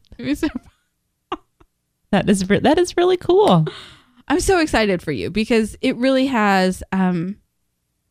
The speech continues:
Speaker 1: it really has opened up a world of reading to me that I just really, I mean, I was a reader before,
Speaker 2: Mm-hmm.
Speaker 1: but to have 'em all in one place and I can, yeah,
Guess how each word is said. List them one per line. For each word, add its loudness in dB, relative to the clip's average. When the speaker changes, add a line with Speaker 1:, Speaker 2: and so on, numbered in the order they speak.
Speaker 1:
it 2
really 4
has 2
opened 0
up 0
a 2
world 0
of -2
reading 0
to -2
me 0
that -2
I -2
just -8
really, -4
I -6
mean, 2
I 2
was 2
a 2
reader 0
before, 0
Speaker 2:
Mm-hmm. 2
Speaker 1:
but 2
to 0
have 0
'em 2
all 0
in 4
one 0
place -4
and -6
I -6
can, -12
yeah, -14